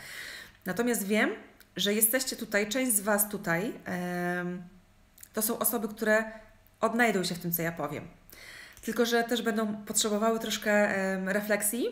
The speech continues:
zastanowienia i też wglądu w siebie. E, mamy, które dążą do to, do bycia idealną mamą, to są ba-, em, no nie chcę powiedzieć bardzo często, ale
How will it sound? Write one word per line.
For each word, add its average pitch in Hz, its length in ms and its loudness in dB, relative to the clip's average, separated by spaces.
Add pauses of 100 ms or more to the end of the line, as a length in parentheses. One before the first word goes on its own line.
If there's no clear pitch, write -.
(100)
zastanowienia 196 680 0
i 226 140 -6
też 214 220 -4
wglądu 208 340 -2
w - 40 -4
siebie. 185 380 -2 (1400)
E, 196 500 4 (100)
mamy, 208 520 4
które 202 260 -2
dążą 226 440 0
do 185 100 -2
to, 180 240 -4
do 175 120 -6
bycia 202 220 -2
idealną 185 420 -2
mamą, 175 460 -2 (260)
to 233 100 0
są 220 240 0
ba-, 214 280 0
em, 202 360 -2 (240)
no 247 200 -2
nie 240 80 -4
chcę 247 100 -4
powiedzieć 214 260 -4
bardzo 226 260 0
często, - 400 -2 (360)
ale 226 240 2